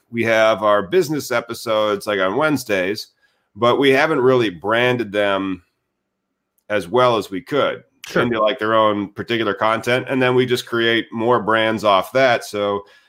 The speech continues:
Speaker 1: our, our broadcast, you know, schedule gets, uh, a little bit more complex. And that allows you, 'cause think about every, like, w-, we have all these guests on because they have networks as well.
Speaker 2: Yeah.
Speaker 1: And so then when we're on,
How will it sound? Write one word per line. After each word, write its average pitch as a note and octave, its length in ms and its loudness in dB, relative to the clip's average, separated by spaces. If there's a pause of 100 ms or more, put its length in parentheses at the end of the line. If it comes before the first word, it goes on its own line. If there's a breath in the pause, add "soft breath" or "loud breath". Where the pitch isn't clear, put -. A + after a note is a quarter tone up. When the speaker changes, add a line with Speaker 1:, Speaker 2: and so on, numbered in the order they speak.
(120 soft breath)
Speaker 1:
our, G#2 480 2
our G#2 160 2
broadcast, A#2 920 0 (640)
you G2 80 -8
know, F2+ 260 -6 (460)
schedule A2+ 800 -4 (520)
gets, - 460 -4
uh, F#2+ 380 0
a G#2+ 60 -2
little A2+ 240 -2
bit G2+ 180 -4
more G2+ 180 -2
complex. F#2+ 800 -2 (280 soft breath)
And A2+ 120 -2
that B2+ 140 4
allows A2+ 440 2
you, G#2+ 180 -2 (140)
'cause D3 240 -4
think E3 180 -2
about D#3 220 2
every, D3+ 260 -2
like, C3 180 -4
w-, G#2+ 280 -6
we B2 140 2
have C3+ 100 2
all D3 140 0
these A#2 200 2
guests D3+ 380 -2
on G2 260 -2
because F#2+ 300 -8
they A#2 140 0
have A#2+ 160 2
networks F#2 440 -6
as D#2 120 -16
well. F#2 440 0 (160 soft breath)
Speaker 2:
Yeah. C3+ 140 -4
Speaker 1:
And G2+ 80 -4
so A2+ 160 -6
then A2+ 160 0
when G#2 160 -4
we're B2+ 240 4
on, G#2 500 2